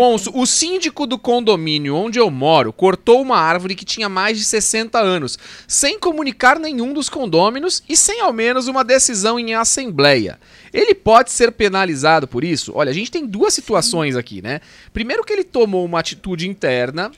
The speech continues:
né, ali, então ele se responsabiliza internamente, me fale, me corrijam. Mas internamente no condomínio ele tem uma responsabilidade porque não teve decisão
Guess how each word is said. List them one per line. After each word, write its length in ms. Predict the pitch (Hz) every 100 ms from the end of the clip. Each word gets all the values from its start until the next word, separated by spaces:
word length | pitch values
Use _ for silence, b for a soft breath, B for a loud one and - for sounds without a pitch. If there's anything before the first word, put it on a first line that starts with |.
| _
né, 180 | 135 135
ali, 420 | 135 131 139 165 165
então 140 | 170
ele 100 | 170
se 140 | - 175
responsabiliza 840 | 160 180 175 170 156 165 220 233
internamente, 720 | 196 165 151 131 127 135 147 -
me 180 | 131 135
fale, 340 | - 117 156
me 60 | 170
corrijam. 440 | 320 233 147 98 b b b _
Mas 240 | 202 185 -
internamente 600 | 247 269 247 220 190 180
no 80 | 180
condomínio 420 | 185 175 165 156
ele 80 | 147
tem 100 | 180
uma 100 | 214
responsabilidade 760 | 208 196 185 165 139 131 156 175
porque 240 | - -
não 120 | 156 151
teve 200 | 165 156
decisão 600 | 139 156 127 131 151